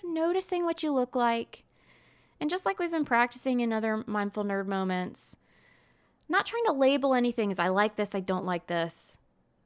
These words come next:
Just noticing yourself. And in that,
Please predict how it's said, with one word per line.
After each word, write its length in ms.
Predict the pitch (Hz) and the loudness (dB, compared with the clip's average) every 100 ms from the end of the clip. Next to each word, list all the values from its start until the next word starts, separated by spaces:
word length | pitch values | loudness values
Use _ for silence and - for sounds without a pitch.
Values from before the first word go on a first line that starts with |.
| _ _ - | _ _ -12
Just 200 | 277 - | -8 -2
noticing 680 | 233 220 208 190 - 160 156 | 2 4 2 0 -6 -10 -10
yourself. 560 | - - - - - _ _ _ _ _ _ _ _ _ _ _ _ _ _ _ _ _ - | -14 -16 -18 -20 -20 _ _ _ _ _ _ _ _ _ _ _ _ _ _ _ _ _ -6
And 120 | 196 | -2
in 240 | 370 403 302 | 2 4 4
that, 520 | 180 175 - - | 4 0 -2 -6